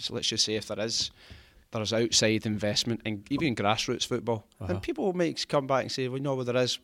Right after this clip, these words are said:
Speaker 1: but I don't think there's enough done. And it, it doesn't always have to just mean pounds and pence either. It means hours and minutes as well and input. And imagine, imagine Dundee do start playing in Europe, or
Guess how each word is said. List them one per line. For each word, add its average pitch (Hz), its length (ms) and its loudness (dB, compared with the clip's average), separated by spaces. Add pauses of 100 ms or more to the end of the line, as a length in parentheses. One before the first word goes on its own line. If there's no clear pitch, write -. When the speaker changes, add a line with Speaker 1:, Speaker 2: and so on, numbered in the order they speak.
Speaker 1:
but - 180 -4
I 110 80 -2
don't 123 240 -4
think - 260 -4
there's 104 280 -4
enough 104 380 -4
done. 101 260 -2 (120)
And 117 100 -2
it, - 120 -6
it 113 140 -4
doesn't 127 200 0
always 120 280 0
have 110 160 -2
to 113 80 -4
just 104 140 -4
mean 104 180 0
pounds 104 340 -2
and 98 100 -6
pence 101 300 -4
either. 104 240 -2
It - 140 -6
means 107 240 -6
hours 104 260 0
and 98 100 -6
minutes 104 340 -6
as 98 120 -8
well 101 240 -4 (680)
and 98 140 -2
input. 104 380 0 (640)
And 107 480 0
imagine, 117 760 2 (720)
imagine 120 280 2
Dundee 113 360 0
do 113 180 0
start 117 300 0
playing 117 200 -4
in 110 100 -4
Europe, 113 340 -2 (640)
or 104 460 4